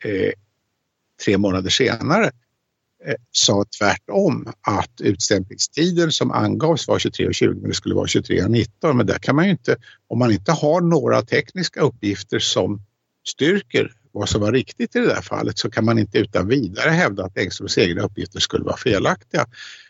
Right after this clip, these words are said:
Eh, och det blir, tycker jag, väldigt, väldigt viktigt, för att, eh, om Engström hade rätt i att han stämplade ut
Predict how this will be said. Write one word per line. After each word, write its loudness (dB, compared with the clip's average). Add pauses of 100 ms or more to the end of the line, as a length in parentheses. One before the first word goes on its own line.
(340)
Eh, 2 (160)
och 0
det 2
blir, 2 (200)
tycker -6
jag, 0
väldigt, -2 (260)
väldigt -2
viktigt, 0
för -2
att, -2
eh, 2 (1300)
om 0
Engström 2
hade 4
rätt -2
i -2 (360)
att -8
han -6
stämplade 0
ut 0